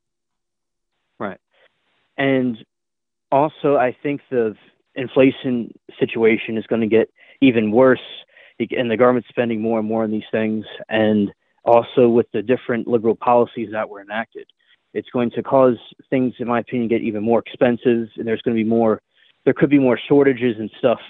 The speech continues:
because of it. So I do think it's good for people to be prepared just in case there's something, you know, things get bad, which I know we do here.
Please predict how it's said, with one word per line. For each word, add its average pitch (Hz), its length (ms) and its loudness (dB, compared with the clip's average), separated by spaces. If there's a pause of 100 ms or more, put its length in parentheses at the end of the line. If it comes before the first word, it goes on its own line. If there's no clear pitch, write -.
(220)
because 113 320 -2
of 113 80 -8
it. 113 140 -4
So 131 60 -4
I 113 60 -2
do 135 240 2
think 135 160 -2
it's 120 140 -4
good 131 160 2
for 120 100 -14
people 127 340 -4
to - 120 -8
be 143 180 2
prepared 160 420 0
just 165 240 -2
in 139 120 -4
case 120 260 -2 (400)
there's 117 160 -6
something, 135 380 0
you 123 80 -4
know, 110 200 -2 (140)
things 131 200 0
get 117 140 0
bad, 117 240 2
which 120 160 -6
I 117 40 -6
know 117 280 -4 (360)
we 127 160 -2
do 110 160 -4
here. 101 240 -10